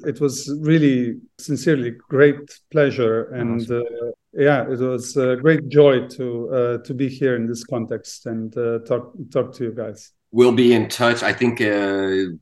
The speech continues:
Speaker 3: Coop, do you think this episode will be
Speaker 2: Next week.
Speaker 3: released next week? So
Speaker 2: Should be out next week, yeah.
Speaker 3: So next weekend, we'll be in touch. We'll let you know when the episode airs, so you can, um, force all of your, uh,
Speaker 2: <laughs>
Speaker 3: your friends and students to, to listen to it. But until then,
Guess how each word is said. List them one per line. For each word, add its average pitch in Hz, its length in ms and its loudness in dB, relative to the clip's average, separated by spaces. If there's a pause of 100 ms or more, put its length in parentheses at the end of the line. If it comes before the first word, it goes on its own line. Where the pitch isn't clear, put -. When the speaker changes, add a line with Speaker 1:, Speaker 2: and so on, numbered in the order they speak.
Speaker 3:
Coop, 110 160 -2
do 101 80 -8
you 95 60 -4
think 98 300 -6
this 98 180 -6
episode 95 420 -4
will 95 140 -2
be - 80 0
Speaker 2:
Next 87 160 2
week. 87 80 -2
Speaker 3:
released - 420 -4
next 107 380 0
week? 139 240 2 (100)
So 117 280 2
Speaker 2:
Should - 100 4
be 156 100 6
out 131 80 2
next 135 220 -4
week, 143 180 -6
yeah. 117 120 -10 (160)
Speaker 3:
So - 180 0
next 117 260 4
weekend, 110 680 2
we'll 98 200 -2
be 98 140 -2
in 87 100 -4
touch. 113 420 -4
We'll 90 120 -6
let 87 180 -6
you 90 100 -4
know 92 600 -4
when 85 240 -6
the 78 120 -8
episode 95 540 -6
airs, 113 560 -4
so 92 100 -6
you 85 220 -4
can, 87 380 -2
um, 82 340 -4 (220)
force 98 320 -4
all 95 240 -2
of 87 100 -6
your, 90 340 -2
uh, 90 360 2
Speaker 2:
<laughs> - 40 -4
Speaker 3:
your 170 100 2
friends 117 480 0
and 113 120 0
students 120 420 2
to, 117 320 2
to 117 80 -2
listen 113 260 -2
to 131 260 -2
it. 123 120 -8
But 95 240 0 (100)
until 113 420 0
then, 117 340 0